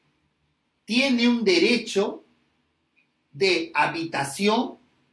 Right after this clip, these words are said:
de por vida, hasta que él muera.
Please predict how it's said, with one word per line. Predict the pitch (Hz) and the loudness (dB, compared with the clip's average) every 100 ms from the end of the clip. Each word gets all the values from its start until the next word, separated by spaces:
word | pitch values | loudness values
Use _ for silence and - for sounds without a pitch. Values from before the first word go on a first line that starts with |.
| _ _ _ _ - | _ _ _ _ -2
de | 180 | 0
por | 185 190 | 2 0
vida, | 269 180 104 - _ _ _ _ _ | 0 -2 -4 -10 _ _ _ _ _
hasta | 165 165 175 | -8 -6 -4
que | 214 | -4
él | 214 | -2
muera. | 226 - - | -4 -6 -12